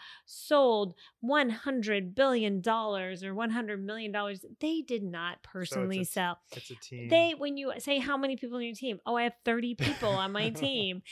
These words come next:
Speaker 1: And, you know, they have five, uh, listing agents that are generating these listings. I mean,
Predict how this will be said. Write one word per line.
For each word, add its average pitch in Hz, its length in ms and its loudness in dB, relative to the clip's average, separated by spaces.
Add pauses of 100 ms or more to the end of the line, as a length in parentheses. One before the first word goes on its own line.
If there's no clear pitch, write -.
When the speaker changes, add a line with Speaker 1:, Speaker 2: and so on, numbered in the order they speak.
(260)
Speaker 1:
And, 240 500 6
you 254 300 0
know, 240 500 2
they 254 280 2
have 240 420 2 (240)
five, 240 400 6 (260)
uh, 220 280 2
listing 240 340 0
agents 196 320 2
that 214 100 0
are 208 80 2
generating 208 600 -4
these 196 180 -6
listings. 196 580 -4
I - 40 -6
mean, 208 180 -6